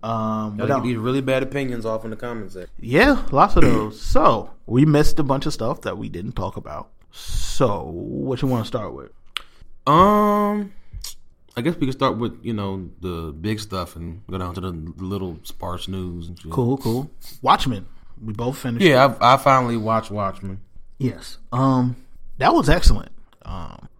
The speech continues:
Speaker 2: I, here's, 'cause I'm looking at, I'm looking at that show from two different spaces. I'm
Speaker 1: Go
Speaker 2: looking
Speaker 1: ahead.
Speaker 2: at it as somebody who knows Watchmen and
Speaker 1: Mm-hmm.
Speaker 2: watched it.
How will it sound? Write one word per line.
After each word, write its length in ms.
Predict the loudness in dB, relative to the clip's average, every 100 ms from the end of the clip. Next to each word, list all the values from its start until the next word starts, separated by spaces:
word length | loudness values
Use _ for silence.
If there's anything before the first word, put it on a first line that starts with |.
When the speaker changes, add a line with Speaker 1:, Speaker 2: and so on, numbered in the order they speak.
| 0
Speaker 2:
I, 580 | 6 6 6 2 -2 -4 -10 -6
here's, 340 | 0 0 -2 -8 -2
'cause 160 | -2 0
I'm 160 | 0
looking 180 | 0 0
at, 140 | -2 -2
I'm 120 | 0
looking 200 | 0 -2
at 100 | -4
that 140 | -4
show 200 | -2 -4
from 180 | -4 -8
two 160 | -8 -6
different 240 | -6 -6
spaces. 360 | -8 -8 -10 -10
I'm 80 | -6
Speaker 1:
Go 80 | -4
Speaker 2:
looking 180 | -4
Speaker 1:
ahead. 140 | -4 -4
Speaker 2:
at 60 |
it 40 | -6
as 100 | -6
somebody 380 | -4 0 0 -2
who 320 | -6 -6 -6
knows 320 | -4 -4 -2
Watchmen 600 | 2 4 4 -2 -10 -10 -6
and 120 | -2
Speaker 1:
Mm-hmm. 60 |
Speaker 2:
watched 300 | 0 0 -2
it. 180 | -8 -10